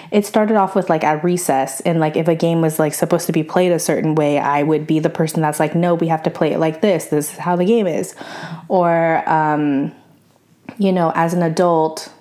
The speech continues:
I don't know, I'm trying to think of an explain-, like, I'm trying to think of a, um, an example, but pretty much something like,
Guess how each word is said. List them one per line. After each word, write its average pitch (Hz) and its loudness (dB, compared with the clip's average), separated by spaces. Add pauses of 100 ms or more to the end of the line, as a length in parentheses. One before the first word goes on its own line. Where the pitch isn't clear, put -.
(1300)
I 180 0
don't 175 0
know, 160 0
I'm 156 -4
trying 180 -2
to - -4
think 170 -2
of 160 -2
an 160 -2
explain-, 160 -6
like, 175 0
I'm 202 0
trying 247 0
to 240 -4
think 208 0
of 190 -2
a, 180 -2 (1160)
um, 165 0
an 180 -2
example, 165 0
but 170 0
pretty 262 2
much 262 0
something 190 0
like, 160 -2